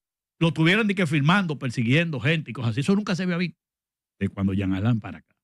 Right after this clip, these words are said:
porque usted vio eso. Contratado una empresa para filmar todas esas audiencias. Eso nunca se había visto.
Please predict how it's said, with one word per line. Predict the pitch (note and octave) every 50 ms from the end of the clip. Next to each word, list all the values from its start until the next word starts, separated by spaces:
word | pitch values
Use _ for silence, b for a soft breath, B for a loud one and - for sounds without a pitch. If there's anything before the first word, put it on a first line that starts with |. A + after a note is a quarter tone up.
| _ _
porque | - F#2+ G2 F#2+
usted | - F#2+ F2+
vio | F2 F2 E2
eso. | - _ _ _ _ _
Contratado | F#3+ G#3 B3 C#4+ D4+ - B3+ A#3 G3+ D#3 F3 F#3+ A#3 B3+
una | C4+ C#4 C4
empresa | B3+ A3 - A3+ A#3 C4 B3 - - C#3 A#2+
para | - C#3
filmar | B2+ - C#3+ B2+ C3 C3+ C3+ B2+
todas | - G#2
esas | F#2 F#2+ D2+
audiencias. | D2+ E2 E2 _ _ _ _ _ _ _ _ _ _ _ _ _ _
Eso | - A#3
nunca | C#4+ E4+ - C#4+
se | D4+
había | D#4 C#4+ C4+
visto. | C#4 D#4 C4+ - -